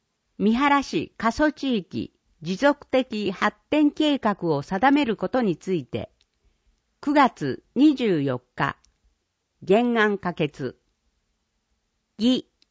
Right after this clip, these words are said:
第八十号。加茂第二クリーンセンター解体工事、請負契約の締結について。九月二十四日。原案可決。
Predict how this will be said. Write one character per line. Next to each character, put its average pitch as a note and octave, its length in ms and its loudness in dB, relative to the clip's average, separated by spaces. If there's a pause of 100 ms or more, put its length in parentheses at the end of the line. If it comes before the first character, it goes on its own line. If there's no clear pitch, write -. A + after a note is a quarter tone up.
(340)
第 C4+ 320 4
八 F3+ 220 -2 (260)
十 A#3+ 240 4
号。 A#2+ 360 -4 (960)
加 D4 160 4
茂 G3+ 340 6
第 C#4 280 8
二 D4 160 6
ク - 160 -4
リ C#4+ 200 6
ー C#4+ 40 6
ン C#4 40 4
セ C#4 200 4
ン A#3 100 4
タ D3+ 240 -2
ー - 60 -12
解 C4+ 260 2
体 C#4 260 4
工 A3+ 260 6
事、 A#2 300 -8 (380)
請 D4 340 6
負 D4 240 6
契 D4 260 2
約 G#3+ 260 4
の C3+ 180 4
締 B3+ 280 2
結 A#3 300 0
に G#3 160 0
つ - 180 -4
い C#3 100 0
て。 - 280 -8 (1120)
九 D4 120 -4
月 C4+ 340 4
二 A#3+ 240 2
十 F#3 240 0
四 B2 180 0 (140)
日。 D3 220 -8 (920)
原 B3 400 6
案 B3+ 180 2
可 G#3+ 120 -2
決。 E3 500 -4